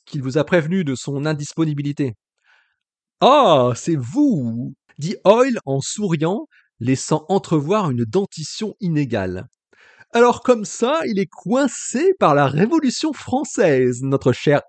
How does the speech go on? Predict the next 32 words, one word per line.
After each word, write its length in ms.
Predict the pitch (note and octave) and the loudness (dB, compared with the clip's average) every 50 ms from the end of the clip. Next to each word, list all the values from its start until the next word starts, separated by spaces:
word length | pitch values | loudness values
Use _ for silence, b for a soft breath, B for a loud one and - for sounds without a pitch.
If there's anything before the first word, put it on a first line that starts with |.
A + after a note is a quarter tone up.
| _ - | _ 4
Hewish. » 560 | - F3 D#3 D#3 D3+ D#3 D#3+ - - - - - - b b b b b b b b b b b b b b b b b | 6 8 8 8 6 2 -2 -6 -10 -12 -10 -12 -12 b b b b b b b b b b b b b b b b b
Il 100 | F#3 D#3+ | -8 -8
semblerait 480 | - - - A3 G3 F3+ F#3 G3+ A#3 B3 | -4 -2 -2 0 2 2 2 2 2 2
que 120 | - G#3 | 4 4
lui 480 | F#3+ F3+ E3+ E3+ F3 G#3 A#3+ B3 A3+ - - | 6 6 6 4 2 2 2 0 0 -2 0
et 160 | F3 D#3+ D3 A#2+ | 2 2 2 2
John 240 | - G#3 G#3+ G3 F#3 _ | 2 0 0 0 -4 _
Pilkington 600 | - G#3+ F#3+ F3+ - - G3 F#3 E3+ - G#3 A3+ | -8 -8 -8 -8 -8 -6 -6 -6 -4 -2 -2 -2
n'ont 320 | A3+ G#3 F3 D#3+ D#3+ D3+ - _ - | -2 -2 -2 -2 -2 -4 -4 _ -6
plus 260 | - A3 C4 - - - | -2 -2 -2 -2 -2 -2
aucun 400 | G#3+ A3 A3 - - A#3 A3+ G#3 | -2 -2 -2 -2 -2 0 0 0
moyen 400 | F#3+ F3+ F#3+ F#3 F#3+ G#3 G#3+ G3+ | 0 -2 -2 0 0 0 -2 -2
de 100 | E3 E3+ | -2 0
revenir 300 | D3+ D#3 D3+ E3 F3+ E3+ | 0 0 0 0 -2 -2
en 80 | E3 D#3+ | -2 -2
Angleterre. 580 | D#3 D3+ D#3+ D#3+ - E3 D3 C#3+ C3+ A2+ A2 - b b b b b b b b | -2 -2 -2 -2 0 2 2 2 0 -2 -6 -12 b b b b b b b b
En 140 | C#3+ C#3+ D3 | 0 0 2
effet. « 400 | D#3+ D#3 - C#3+ B2 A#2 B2 - _ _ _ _ _ b b b b b b b b b b b - | 0 0 -2 -2 -4 -4 -4 -10 _ _ _ _ _ b b b b b b b b b b b -4
Eh 100 | C#4+ D4+ | -4 0
bien, 520 | D4+ C#4+ D#4 E4+ D#4+ D4+ C#4 B3 A3 G#3 | 2 2 2 2 2 2 2 2 2 4
nous 120 | G3 G#3+ F#3 | 4 2 0
ferons 320 | - D#3 D#3 D#3+ G#3+ C#4 - | 0 0 -4 -2 -4 -6 -8
sans 420 | - - - G3 G#3+ C4 G#3+ A#3+ | -8 -2 0 0 0 0 0 0
eux, 380 | E4+ F#4 F4 C4+ G3 D#3 C3+ B2+ - - | 0 0 0 0 -2 -2 -4 -6 -8 -4
n'est-ce 200 | D#3+ D#3+ D#3+ - | -2 -2 -2 -2
pas ? 320 | - G#3+ C#4+ E4+ D4+ - - A#3 A3 _ _ _ _ _ _ b b b b A#2+ b _ - | 0 -2 -2 -2 -2 -6 -10 -14 -18 _ _ _ _ _ _ b b b b -20 b _ -8
J'imagine 460 | - G3 F3+ D3+ D3 G#3+ G#3 F#3+ E3+ | 0 4 4 6 6 6 4 2 2
que 100 | - E3 | 2 2
vous 120 | C3+ C#3 | 2 4
maîtrisez 400 | D3+ C#3+ C#3+ - - E3 C#3+ D3+ | 4 2 2 2 0 0 2 2
le 60 | D3 - | 0 0
sujet. » « 460 | - G#3+ A3+ B3 D#4+ D#4+ - - | 0 -2 -2 0 0 0 -2 -4